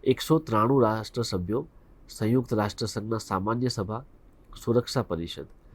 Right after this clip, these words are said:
આર્થિક અને સામાજિક પરિષદ, ટ્રસ્ટીશીપ કાઉન્સિલ, આંતરરાષ્ટ્રીય ન્યાય અદાલત અને સચિવાલય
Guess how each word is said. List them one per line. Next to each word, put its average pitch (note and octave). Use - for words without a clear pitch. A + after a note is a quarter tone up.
આર્થિક A2
અને C3+
સામાજિક A2
પરિષદ, E2
ટ્રસ્ટીશીપ A#2
કાઉન્સિલ, G2
આંતરરાષ્ટ્રીય A2+
ન્યાય G#2
અદાલત F#2
અને C3+
સચિવાલય G2+